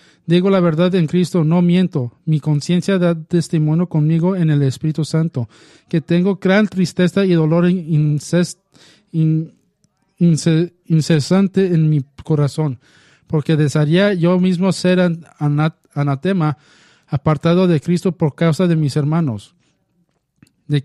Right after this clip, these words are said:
quiénes son los padres y de quién procede el Cristo según la carne, que es Dios sobre todas las cosas? Bendito por los siglos. Amén"?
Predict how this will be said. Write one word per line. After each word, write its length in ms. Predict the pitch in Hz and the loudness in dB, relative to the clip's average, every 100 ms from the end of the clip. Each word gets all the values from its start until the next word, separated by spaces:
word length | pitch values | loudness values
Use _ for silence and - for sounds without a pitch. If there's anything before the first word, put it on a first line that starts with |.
| _ - | _ -2
quiénes 380 | 170 196 202 | 0 2 0
son 220 | - 196 196 | 0 0 0
los 180 | 180 | 0
padres 540 | - 180 185 185 180 - - _ - | 0 0 2 0 -2 -6 -20 _ -4
y 100 | 165 | 0
de 220 | 156 147 | 0 0
quién 440 | - 170 196 175 - _ _ _ _ | 0 -2 -2 -4 -10 _ _ _ _
procede 580 | 160 151 - 175 190 170 | -2 -2 0 0 0 0
el 140 | 156 | -2
Cristo 340 | - 170 - 170 | -2 -4 -2 -4
según 320 | - 147 165 | -2 -2 -2
la 120 | 170 | -2
carne, 420 | - 170 185 160 143 | -2 -2 0 -2 -2
que 280 | 151 147 151 | -2 0 -2
es 140 | 139 | -2
Dios 260 | 143 151 147 | -4 -4 -4
sobre 380 | 165 151 147 | -4 -2 -4
todas 280 | 135 160 175 | -2 -2 0
las 160 | 156 - | -2 -4
cosas? 520 | 160 165 117 101 - _ _ _ _ | -4 -4 -6 -10 -16 _ _ _ _
Bendito 640 | 143 151 143 175 170 185 170 | -2 -2 0 -4 -2 -4 -2
por 240 | 160 147 | -2 -2
los 240 | 151 139 | -2 -2
siglos. 500 | - 175 170 147 - _ - | -2 -2 0 -2 -6 _ -8
Amén"? 440 | 135 139 123 107 | -4 -2 -4 -8